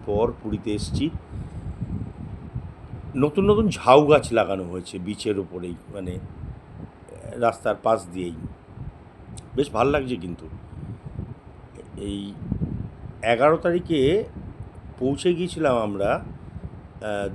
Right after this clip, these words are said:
দুটো আড়াইটের মধ্যে হোটেলে এসে গেছিলাম। তারপরে একটু খাওয়া দাওয়া করে রেস্ট নিয়ে এলাম হচ্ছে বিচে।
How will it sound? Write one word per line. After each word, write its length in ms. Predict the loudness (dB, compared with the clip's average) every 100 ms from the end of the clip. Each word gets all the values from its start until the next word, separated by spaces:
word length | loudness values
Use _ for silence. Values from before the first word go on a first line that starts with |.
| -6
দুটো 460 | -6 0 2 2 0 -12 -18 -16 -16 -16 -18 -16 -14 -12 -14 -14 -18 -18 -18 2
আড়াইটের 460 | 6 6 4 0 0
মধ্যে 280 | 0 2
হোটেলে 360 | 2 2 0 0
এসে 180 | -2 -6
গেছিলাম। 340 | -10 -8 -8 -8 2
তারপরে 420 | 2 2 0 0 -2 -4 -4 -4 -10
একটু 160 | -8
খাওয়া 280 | 2 6 8
দাওয়া 180 | 6 2
করে 180 | -2 0
রেস্ট 300 | -2 -2 -2
নিয়ে 220 | -2 -2 -8 -16 -18 -18 -18 -16 -14 -14 -4
এলাম 320 | 2 4 2
হচ্ছে 240 | 0 -4 -4 -4
বিচে। 300 | -6 -6 -12